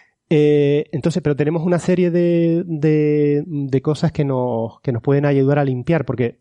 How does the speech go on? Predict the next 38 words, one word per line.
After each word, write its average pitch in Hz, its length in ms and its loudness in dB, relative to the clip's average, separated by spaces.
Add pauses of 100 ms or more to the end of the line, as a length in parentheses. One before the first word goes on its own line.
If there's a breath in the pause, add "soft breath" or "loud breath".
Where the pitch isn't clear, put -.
ahora 135 160 0
ya 135 140 0
tenemos 143 260 0
la 123 140 -2
primera, 131 440 -2
el 135 540 -10
primer, 151 340 0
eh, 151 200 2
conjunto 156 460 -2
de 147 60 2
imágenes 151 300 0
ya 131 140 -2
nos 135 100 -2
ha 143 60 2
llegado, 208 420 2 (300)
nos 127 140 -4
llegó, 123 340 0
eh, 120 420 -4
hace 120 160 -8
un 120 60 -6
par 123 140 -2
de 139 80 4
días, 196 260 0 (460 soft breath)
y 139 180 2
nos 127 260 -4
han 127 460 -2
dicho 127 240 -4
que 120 80 -2
probablemente 123 420 0
el 131 80 -4
sábado 123 300 -2
nos 120 140 -2
hacen 123 200 -2
la 117 80 -2
siguiente 117 520 -2
tanda 123 220 -2
de 123 60 2
observaciones. 165 560 0